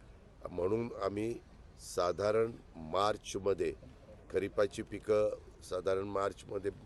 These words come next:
काही काही निघतात, त्यावेळेस पुन्हा कालवा सल्लागार समितीची मीटिंग घेऊन एप्रिल, मे, जून, जुलै असं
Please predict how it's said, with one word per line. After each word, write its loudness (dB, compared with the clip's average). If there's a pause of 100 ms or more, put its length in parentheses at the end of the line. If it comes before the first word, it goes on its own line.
(100)
काही 0
काही -8
निघतात, -2 (520)
त्यावेळेस 2
पुन्हा 0
कालवा 2
सल्लागार 0
समितीची -6
मीटिंग -6
घेऊन 0 (580)
एप्रिल, -2
मे, -2 (340)
जून, -2 (420)
जुलै 0 (460)
असं -6